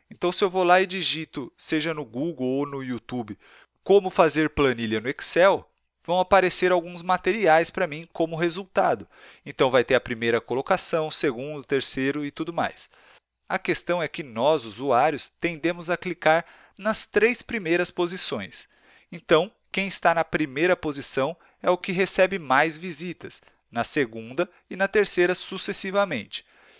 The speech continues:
E quanto mais para baixo você está, mais difícil você receber visita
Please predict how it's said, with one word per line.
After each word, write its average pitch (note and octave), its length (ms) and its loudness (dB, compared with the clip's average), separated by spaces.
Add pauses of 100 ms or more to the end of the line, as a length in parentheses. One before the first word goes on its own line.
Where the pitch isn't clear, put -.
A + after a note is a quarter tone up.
(120)
E G#3+ 100 -6
quanto G3 320 0
mais A#2+ 300 4
para A#2+ 180 0
baixo G#2+ 280 0
você B2 200 -4
está, E3 340 4 (240)
mais E3 320 2
difícil E3 460 -8
você E3 240 -4
receber D3+ 480 -2
visita C#3 520 -8